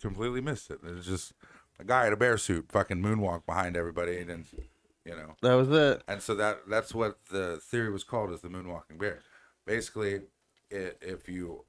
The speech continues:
Speaker 1: like I said, are focused on one specific thing, like you said, something could be right here happening, you'd fucking never notice.
Speaker 2: That was, like, one of my favorite episodes. 'Cause what happened was the ref died during the game by the mascot.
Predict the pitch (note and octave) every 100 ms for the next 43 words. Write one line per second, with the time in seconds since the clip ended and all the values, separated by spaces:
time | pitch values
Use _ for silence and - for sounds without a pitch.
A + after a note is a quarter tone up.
0 | _ _ - E2+ E2 G#2 E2+ E2+ - A2
1 | G2 F2+ - F2 E2+ E2+ F#2 F#2 - F2
2 | - F#2 D#2 D2+ A2 G#2+ E2+ D#2 _ _
3 | _ _ _ _ _ _ - F2 D#2+ G#2
4 | E2 G#2 F#2+ F#2+ F#2 F#2+ F2+ F#2+ F2+ G2
5 | F#2+ A2 G2+ F2 F2 E2+ E2 F#2 F2 E2+
6 | E2+ E2+ F#2+ F2+ C2+ - - - D#3 D#3
7 | D3 D3 A#2+ A#2 D3 C3+ B2+ B2 B2 A#2
8 | G#2+ - C#3+ D3 D#3 D#3 C#3 B2 B2+ C3+
9 | B2 - B2+ B2 A2+ A#2 - - - _
10 | C#3+ C3+ B2+ B2 C3 B2+ A#2 A#2 A2+ A#2+
11 | A#2+ - A#2+ G#2 E2